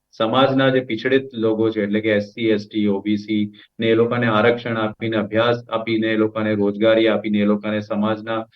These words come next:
મૂળ પ્રવાહ જોડે જોડવાનો પ્રયત્ન કર્યો. એ છે, દેશના ખૂણે ખૂણે જે મોટી મોટી કંપનીઝ છે, કંપનીઝની અંદર લોકો કામ, પોતાના જીવન સુધાર્યા છે. ગરીબોની વાત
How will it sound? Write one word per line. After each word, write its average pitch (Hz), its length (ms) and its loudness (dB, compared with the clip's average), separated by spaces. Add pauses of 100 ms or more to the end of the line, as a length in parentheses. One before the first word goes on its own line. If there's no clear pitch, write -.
(200)
મૂળ 143 280 6
પ્રવાહ 113 360 6
જોડે 110 220 4
જોડવાનો 104 500 0
પ્રયત્ન 101 480 -8
કર્યો. - 880 -8
એ 117 40 0
છે, 113 260 0 (260)
દેશના 117 420 0
ખૂણે 117 300 -2
ખૂણે 110 420 0 (280)
જે 110 120 4
મોટી 107 300 2
મોટી 113 500 2
કંપનીઝ 131 720 0
છે, 104 140 2
કંપનીઝની 107 640 -2
અંદર 107 260 0
લોકો 104 360 2
કામ, 104 140 -4 (720)
પોતાના 107 340 -2
જીવન 113 400 0 (500)
સુધાર્યા 101 440 2
છે. 90 260 -10 (280)
ગરીબોની 123 520 2
વાત 113 220 2